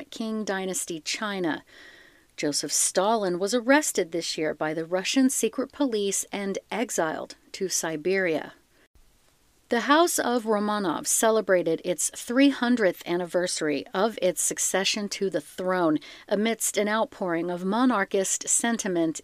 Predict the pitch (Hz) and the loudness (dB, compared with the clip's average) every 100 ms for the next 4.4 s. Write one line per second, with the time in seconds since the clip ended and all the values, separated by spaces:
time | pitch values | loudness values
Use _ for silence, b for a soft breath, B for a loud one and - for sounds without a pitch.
0 | - 220 214 170 196 214 - - - B | -6 -4 -4 -4 -4 -2 -2 -2 -4 B
1 | B B B B B - 220 226 247 247 | B B B B B 2 4 4 4 4
2 | 247 277 - 170 151 - 180 - 196 190 | 4 4 4 -2 -4 -6 -8 -6 -6 -4
3 | 180 - - 294 330 262 226 - - 202 | -4 -4 6 8 10 8 4 -6 -2 -2
4 | 190 202 196 | 0 0 -2